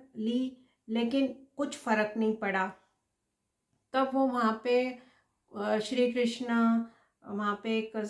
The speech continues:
सेवा धाम था, मतलब एक हॉस्पिटल था, वो वहाँ पे गए, श्री राम कृष्ण करके। तो वो वहाँ पे गए, उन्होंने वहाँ पे इलाज शुरू किया अपना, लेकिन, अ, वहाँ पे भी इलाज किया, लेकिन कुछ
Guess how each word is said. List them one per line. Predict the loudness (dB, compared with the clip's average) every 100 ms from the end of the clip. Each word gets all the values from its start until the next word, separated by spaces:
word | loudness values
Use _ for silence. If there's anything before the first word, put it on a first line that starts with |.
| -10 -20 _ -6
सेवा | -2 0 0 -2
धाम | -4 -4 -2 -2
था, | -4 -6 -6 _ _ _ _ _ -14
मतलब | -12 -8 -8 -6
एक | -8 -8
हॉस्पिटल | -10 -8 -6 -2 -2
था, | 0 0
वो | 0 0
वहाँ | 0 0 -2
पे | 0 -2
गए, | -2 -2 -4 -10 _ _ _ _ -18
श्री | -8 -4 2
राम | 4 4
कृष्ण | 2 -2 -2 -4 -6
करके। | -6 -8 -6 -8 -10 _ _ _ _ -4
तो |
वो | 0 2
वहाँ | 2 0 0
पे | 2
गए, | 4 4
उन्होंने | 4 0 0 0
वहाँ | 0 -2 -4
पे | -4
इलाज | -4 0 2 2 -2
शुरू | -6 -4 -2
किया | -4 -4 -2 -2
अपना, | -6 -8 -8 -10 _ _ _ _ 2
लेकिन, | 2 2 0 0 0
अ, | -2 -2 -2
वहाँ | -2 0 2 2 2
पे | 0
भी | 2 4
इलाज | 4 4 2 -4 -16 -20 _ -20 -20 _ -12
किया, | 0 4 4
लेकिन | 4 4 2 0
कुछ | -2 -8 -10